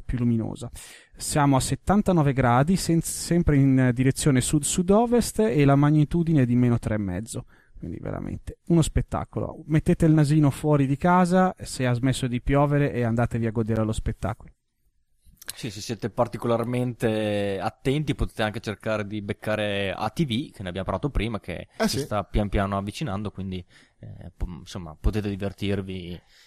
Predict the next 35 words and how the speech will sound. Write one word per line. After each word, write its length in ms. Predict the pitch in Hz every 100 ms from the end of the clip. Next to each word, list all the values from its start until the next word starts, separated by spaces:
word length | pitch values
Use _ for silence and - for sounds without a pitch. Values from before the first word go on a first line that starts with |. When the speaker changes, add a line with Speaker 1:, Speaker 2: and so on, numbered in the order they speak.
| _
Speaker 2:
a, 220 | - 87
a, 460 | 85 82 117 - 123
a, 360 | - 113 - 110
a 120 | - 151
spottare 640 | - - 151 - 151 151
entrambi 440 | 135 123 135 127 120
i 20 |
puntini, 520 | 120 113 - 98 98
ecco. 300 | 92 - 101 _ _ _ _ _ _ _
Ah, 640 | 113 117 113 110 110 107 101 -
passiamo 400 | - - 190 147
ai 60 | 139
link 160 | 147
della 160 | 123 127
settimana, 460 | 147 202 185 226
come 380 | 240 110 107 101
diceva 680 | 101 - 110 101 101 95 90
appunto 1200 | 92 - - 107 - - 98 95 92 90 90 92
Mike. 520 | 117 123 160 - 202 - _ _ _
Eh, 480 | - 113 113 110 107
vi 100 | 113
ho 40 |
parlato 360 | 120 123 127 -
più 120 | 127
volte 360 | 120 135 127 123
de-, 200 | 113 110
del 200 | 113 110
blog 600 | 117 127 120 117 113 107
Volare, 560 | 110 117 123 127 110
dei 240 | 101 107 104
belli 340 | 107 120 117
articoli 640 | 110 - 127 - 117 110 104
di 60 |
Luca 220 | 113 110
Parmitano, 560 | 113 107 107 131 131 101